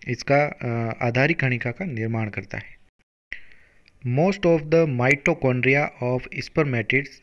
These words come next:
तो जितने भी स्पर्मेटिड के अंदर अधिकांश माइटोकॉन्ड्रिया जो होते हैं, concentrate around the distal centriole, ये सभी आके दूरस्थ सेंट्रियोल के चारों ओर एकत्रित हो जाते हैं।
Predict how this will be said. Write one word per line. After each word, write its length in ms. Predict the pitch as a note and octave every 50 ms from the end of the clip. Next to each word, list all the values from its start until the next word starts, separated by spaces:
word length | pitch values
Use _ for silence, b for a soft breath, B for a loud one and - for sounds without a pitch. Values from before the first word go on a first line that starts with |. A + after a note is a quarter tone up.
| _ _ -
तो 100 | A#2+ A2
जितने 320 | A2 A#2 A2+ - C#3+ D3
भी 180 | D3 F3 E3+ D3
स्पर्मेटिड 540 | - - D3 C3+ C3+ C3 B2 - C#3 B2+
के 140 | - - A#2
अंदर 220 | A#2 A#2+ A#2+ B2 A2+
अधिकांश 520 | G#2+ G#2 A#2 G#2+ - C3 D3 D3+ - -
माइटोकॉन्ड्रिया 580 | A#2 A2+ A2 - A#2 A2 - A2 A2 G#2+ A2 G#2
जो 160 | G#2+ G#2+ G#2
होते 240 | G2+ - - A2+ A2+
हैं, 220 | A2+ B2+ D3 E3+ B B B B B B B B B B B2+
concentrate 680 | C3 C#3+ C#3+ - F3 E3+ E3+ - - D#3 D#3 D#3 D3+ - - B2+
around 340 | B2+ B2 C3 C3+ C3+ C3 C#3
the 120 | D3 C3+ A2+ A2 B2
distal 380 | C3+ C3+ - - D3+ D3+ D#3 D#3+ - - - - - -
centriole, 440 | B2 A#2+ A2+ - - A2 G2+ G2 - - B B B B B B B B
ये 240 | A2+ A2 B2+ D#3+ E3+
सभी 400 | E3 - - B2+ B2 C#3+ D3 C3+
आके 360 | A#2 A2+ A2 - - C#3+ D3
दूरस्थ 480 | B2 A2 A2 A#2 C3+ D#3+ E3+ - - D#3
सेंट्रियोल 500 | - - B2 A2+ G#2 - - A#2 A#2+ A#2
के 160 | - - C3+
चारों 440 | - - - G#2+ A2 A#2 B2+ B2+ A2
ओर 260 | A#2 A2+ B2 - - -
एकत्रित 520 | A#2+ - - A2+ - - C#3+ E3+ - -
हो 100 | A2+ A2
जाते 300 | G#2 G#2+ G2+ G2 - A2
हैं। 180 | G#2 G2+ G2+